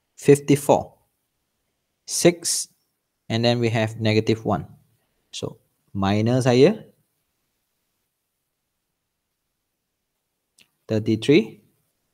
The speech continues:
negative two, negative seventeen, negative ten,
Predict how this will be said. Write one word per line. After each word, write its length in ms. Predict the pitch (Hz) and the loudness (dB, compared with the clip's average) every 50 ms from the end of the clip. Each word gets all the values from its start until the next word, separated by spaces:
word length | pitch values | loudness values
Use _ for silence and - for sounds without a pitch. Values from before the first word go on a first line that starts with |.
| _ _ _ _ - | _ _ _ _ -8
negative 400 | 107 113 120 120 117 135 135 135 | -6 -4 -4 0 0 0 0 0
two, 400 | - - 151 170 202 220 - - _ _ _ - 113 | 0 0 2 2 2 0 -4 -16 _ _ _ -8 -4
negative 240 | 107 113 110 123 117 - | -2 -2 -2 -2 -4 -4
seventeen, 720 | - 123 113 110 117 113 113 113 113 139 160 226 - - - _ _ _ _ _ _ _ _ _ _ _ _ _ _ _ _ _ | -4 -4 -4 -4 -4 -6 -6 -2 2 2 2 2 0 -6 -16 _ _ _ _ _ _ _ _ _ _ _ _ _ _ _ _ _
negative 640 | - 92 98 104 107 110 117 120 120 131 120 - - | -14 -10 -6 -4 -2 -2 -2 0 0 0 0 0 0
ten, 400 | - 143 143 160 190 202 - - | 0 2 2 2 0 -2 -4 -10